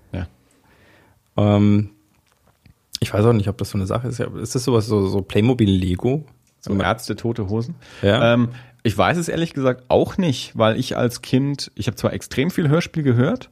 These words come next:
Speaker 2: Ja.
Speaker 1: ich hab aber nie so, so eine Serie verfolgt, sondern ich hatte von jeder Serie so, so, so ein bisschen was, ein paar Platten oder ein paar Kassetten oder ich hab auch sehr viel,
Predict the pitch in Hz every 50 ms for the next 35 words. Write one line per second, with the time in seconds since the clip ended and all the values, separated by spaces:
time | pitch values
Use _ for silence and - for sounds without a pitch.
0 | _ - - 101 98 98 110 127 - - - - - 107 - - - 131 120 117
1 | 117 113 113 113 117 123 131 147 160 170 170 147 135 135 127 131 131 131 127 120
2 | 120 - - - _ _ - - - - - - 107 123 156 151 127 95 90 92
3 | 87 - - - - - 85 - - - 80 71 76 - - 95 90 98 101 -
4 | 104 - - - - 107 104 101 98 110 135 135 127 113 117 123 123 123 123 117
5 | 107 107 104 - - - 104 107 107 104 101 95 110 107 98 - 139 135 - -
6 | - 151 107 87 82 82 - - 90 - 107 123 123 - 117 110 - 110 107 101
7 | 95 92 - 104 - - - 127 - - 131 123 - 117 104 101 104 120 117 -
8 | 117 - 60 - 95 - - 104 101 - 113 107 104